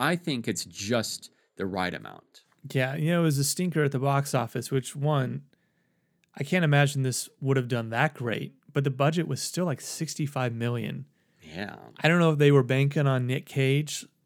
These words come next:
Speaker 2: being a walking meme and it was gonna, like, get people there or what. Or, like, do people know who Renfield is? I don't think the masses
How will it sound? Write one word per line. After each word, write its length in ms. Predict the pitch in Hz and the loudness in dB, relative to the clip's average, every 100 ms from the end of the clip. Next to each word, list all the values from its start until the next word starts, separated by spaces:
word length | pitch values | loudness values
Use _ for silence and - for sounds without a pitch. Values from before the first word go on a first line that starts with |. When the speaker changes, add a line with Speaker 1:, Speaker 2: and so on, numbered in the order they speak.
| - | -6
Speaker 2:
being 640 | 131 131 127 120 117 131 139 _ _ _ _ _ _ _ | -2 0 0 -2 -6 -10 -14 _ _ _ _ _ _ _
a 80 | 139 | -2
walking 600 | 123 123 135 147 131 113 | 0 0 0 2 0 0
meme 480 | 113 117 135 170 202 _ _ _ _ _ _ _ - | -6 -2 0 -2 -4 _ _ _ _ _ _ _ -4
and 160 | 143 139 | 2 4
it 80 | 123 | 6
was 160 | 147 | 4
gonna, 200 | 131 143 | 6 4
like, 160 | 135 123 | 4 2
get 200 | 147 143 | -2 0
people 360 | 135 139 156 | -2 0 0
there 300 | 139 131 143 | 2 2 2
or 20 | 143 | 0
what. 440 | 143 127 117 - _ | -2 -2 -2 -4 _
Or, 460 | - 135 131 123 147 _ _ _ | 2 4 6 2 -2 _ _ _
like, 180 | 147 143 | 0 0
do 80 | 175 | -2
people 320 | - 285 285 | -4 -2 0
know 320 | 165 135 147 | 2 4 4
who 200 | 147 147 | 4 4
Renfield 600 | 113 117 135 135 151 147 | 2 -2 -2 -2 -4 0
is? 240 | 147 147 - - | 0 0 -4 -8
I 60 | |
don't 380 | 139 151 151 143 | -4 -2 -2 -2
think 220 | 135 127 - _ _ _ _ _ _ | -4 -4 -10 _ _ _ _ _ _
the 140 | 135 | -6
masses 880 | 123 123 117 117 - 127 113 107 - | -4 -2 -2 -4 -4 -4 -4 -6 -14